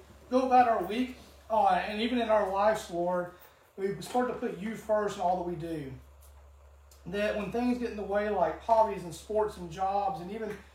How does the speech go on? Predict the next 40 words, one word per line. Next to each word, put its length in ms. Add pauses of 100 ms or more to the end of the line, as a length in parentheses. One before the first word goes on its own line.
(160)
people 320
at 80
times, 480
Lord, 480 (340)
that 100
we 60
don't 180
get 140
so 220
caught 280
up 300 (240)
in 140
things 260
of 80
this 240
world 360
that 100
we 60
forget 540 (220)
to 160
look 240
to 100
you, 400
God, 300 (160)
and 100
to, 160
and 140
forget 340
to 280 (240)
honor 340
you 260
and 80
to 80
live 200
out 280
what 160
you 60
called 320
us 160
to. 160